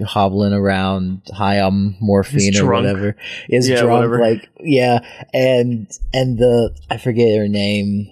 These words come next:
Speaker 1: um, but the lady with the huge afro.
Speaker 2: Viola Davis?
Speaker 1: Yeah. I
Speaker 2: Yeah.
Speaker 1: always forget her name.
Speaker 2: Whatever she was doing in this movie.
Speaker 1: Is she, like, there's so, it's like a, these moments of, like, super high, like,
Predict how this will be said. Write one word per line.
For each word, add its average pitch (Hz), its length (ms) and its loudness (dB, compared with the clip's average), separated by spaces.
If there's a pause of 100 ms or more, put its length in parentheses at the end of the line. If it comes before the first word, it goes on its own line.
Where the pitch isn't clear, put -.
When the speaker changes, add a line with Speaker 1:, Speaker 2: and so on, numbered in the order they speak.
(220)
Speaker 1:
um, 98 520 -2 (680)
but 127 100 0
the 131 140 4
lady 120 640 2 (340)
with 113 200 -8
the 113 100 -4
huge 110 280 -4
afro. 104 460 -2
Speaker 2:
Viola 131 260 0
Davis? 127 480 -2
Speaker 1:
Yeah. 101 440 -2 (960)
I 135 40 -2
Speaker 2:
Yeah. 117 60 -2
Speaker 1:
always 107 180 -6
forget 95 280 -4
her 95 120 -8
name. 82 340 -12 (480)
Speaker 2:
Whatever 135 300 -2
she 139 200 -2
was 107 140 -6
doing 107 260 -10
in 113 120 -16
this 107 180 -14
movie. 113 220 -14 (140)
Speaker 1:
Is 151 160 -2
she, 185 340 0
like, 165 360 0 (200)
there's 160 280 2
so, 190 180 2
it's 160 220 0
like 170 220 0
a, 147 420 4 (1200)
these 131 260 0
moments 127 540 0
of, 127 100 2
like, 110 240 0
super - 600 0
high, 107 480 0
like, 101 600 -2